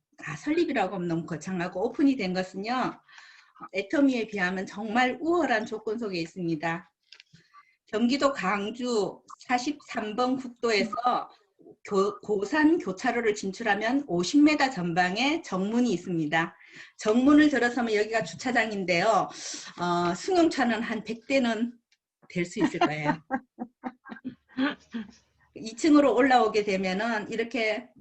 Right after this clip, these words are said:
길고 아름다운 복도를 지나고요.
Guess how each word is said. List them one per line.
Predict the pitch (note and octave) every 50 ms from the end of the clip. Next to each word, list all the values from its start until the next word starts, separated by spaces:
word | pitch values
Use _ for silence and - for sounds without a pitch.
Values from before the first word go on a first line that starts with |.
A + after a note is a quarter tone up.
| - _ _
길고 | - - - - - C#4 A#3+ B3 A#3+ - B3 A#3+ A3+ G3+ G3 G3 - - _ _ - _
아름다운 | - F3+ F3 F#3 A3+ A#3 A#3 A#3 A#3+ A#3 A3+ A3 G#3 -
복도를 | - A3 G#3+ - - - A3+ G#3 G#3+ G#3
지나고요. | - - F#3 F3+ F3+ F3+ F3 F#3 F3+ F#3+ A3+ B3 A3 F3 E3+ -